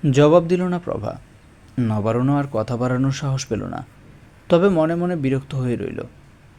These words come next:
পরদিন সকালে রান্নাঘরে কাজ করতে করতে গত রাতের কথা ভেবে নিজের অজান্তেই প্রভার চোখ দিয়ে জল গড়িয়ে পড়ল। সবার একই প্রশ্ন, পড়াশোনা করে কী হবে?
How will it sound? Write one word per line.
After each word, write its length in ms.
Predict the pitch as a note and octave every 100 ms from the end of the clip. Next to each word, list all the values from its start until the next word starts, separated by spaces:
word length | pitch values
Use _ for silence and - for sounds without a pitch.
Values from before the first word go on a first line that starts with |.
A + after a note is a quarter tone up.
| - - - - - -
পরদিন 340 | F3 F3 F3 G3+
সকালে 340 | G#3 G3 G#3
রান্নাঘরে 540 | F#3 B2 B2+ C3 D3 C#3+ - - - - - - - C3+ A#2+ A#2+
কাজ 240 | B2+ B2+
করতে 280 | D#3 C#3+ D#3
করতে 280 | C#3+ D3 D#3
গত 240 | D3 C#3
রাতের 260 | D3+ D3 D3+
কথা 240 | D#3 E3
ভেবে 380 | C3+ D3 D3+ A#2+ - - - - C#3+
নিজের 380 | C#3+ D3+ E3+
অজান্তেই 480 | E3 D#3 E3 D#3 E3+
প্রভার 360 | E3 A#2+ A2+ C3+
চোখ 300 | C3 A2 G#2
দিয়ে 140 | - A#2+
জল 260 | A#2 A2
গড়িয়ে 280 | G#2 G#2+ G#2+ G2+
পড়ল। 260 | F#2 E2 - - - - - - -
সবার 460 | - - G2+ A2+
একই 240 | G#2 F#2 B2
প্রশ্ন, 440 | A2+ G#2+ - - - - - - - -
পড়াশোনা 460 | G#2+ A2+ C#3+ E3+
করে 200 | E3+ E3+
কী 160 | D#3+ A#2+ A#2
হবে? 280 | F#2+ C2